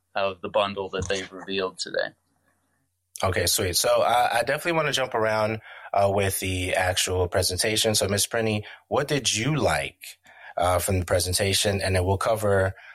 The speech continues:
Speaker 2: uh, those things, uh, with specs. I think I should have specs, uh, lined up for, uh, depending on what you mentioned, 'cause the A thirty, uh, is definitely one of them, and the True Wireless earbuds. Um, let's see if we can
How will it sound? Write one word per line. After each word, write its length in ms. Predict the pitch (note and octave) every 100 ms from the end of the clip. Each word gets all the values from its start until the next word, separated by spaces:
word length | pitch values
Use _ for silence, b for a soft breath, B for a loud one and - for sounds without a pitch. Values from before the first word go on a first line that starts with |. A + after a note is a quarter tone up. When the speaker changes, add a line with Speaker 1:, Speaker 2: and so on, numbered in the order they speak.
| B
Speaker 2:
uh, 140 | F#2+
those 300 | F#2+ G2+ G2+
things, 460 | - G2 F#2+ F#2+ -
uh, 220 | F2+ F2+
with 160 | F2 F2
specs. 400 | - A#2 B2 -
I 60 |
think 180 | G#2 C3
I 60 | A2+
should 220 | - G2+
have 200 | G2+ F#2
specs, 540 | - - F#2 F#2 -
uh, 300 | - F2 E2+
lined 360 | E2+ F2 F2 E2+
up 200 | E2+ E2
for, 520 | - F2 E2 E2 D#2+ B B B -
uh, 100 | E2+
depending 380 | E2+ G2+ F#2+ F2+
on 160 | F2
what 160 | E2 E2
you 100 | E2+
mentioned, 520 | F2+ G2 - G2+ F#2
'cause 220 | F2 E2+
the 140 | F2 E2+
A 140 | F2+ F2+
thirty, 540 | F#2 F2+ F2+ F2+ F2 B B B B B
uh, 160 | - E2+
is 180 | E2+ F2+
definitely 360 | F2+ E2+ F2+ F2
one 100 | F2
of 120 | E2+
them, 260 | F2 F2 E2
and 140 | E2+
the 60 | E2
True 180 | -
Wireless 340 | F2+ E2 D#2+ -
earbuds. 720 | F2 E2 E2 D#2+ D#2 - -
Um, 360 | D#2+ D2+ D2+ - _
let's 160 | - F2
see 100 | F2+
if 120 | E2
we 100 | E2
can 260 | - D#2+